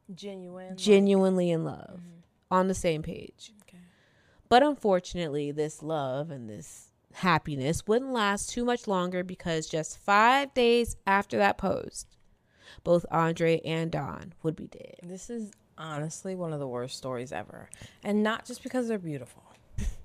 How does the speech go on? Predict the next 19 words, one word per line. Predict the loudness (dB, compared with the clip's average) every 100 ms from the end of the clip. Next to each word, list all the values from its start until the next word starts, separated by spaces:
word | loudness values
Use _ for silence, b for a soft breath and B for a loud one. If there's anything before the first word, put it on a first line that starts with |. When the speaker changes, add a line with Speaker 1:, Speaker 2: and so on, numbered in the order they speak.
| 2
Speaker 2:
Right. | 2
Speaker 1:
but | 2
because, | 0 -2
like, | -2 -2
this | -2 -2
is | -4
a | -6
family. | -8 -8 -4 -4 -4 -6 -8 -10
Like, | -8 -2
this | -2
Speaker 2:
Yeah. |
Speaker 1:
kinda | 0 0 0
reminds | 0 -2 -4 -4
you | -6
of, | -4
like, | -6 -6 -10 B B B
a | -8
really | -2 0 0
well-off | 2 2 2 2 2 2 -2 -6 -16 -20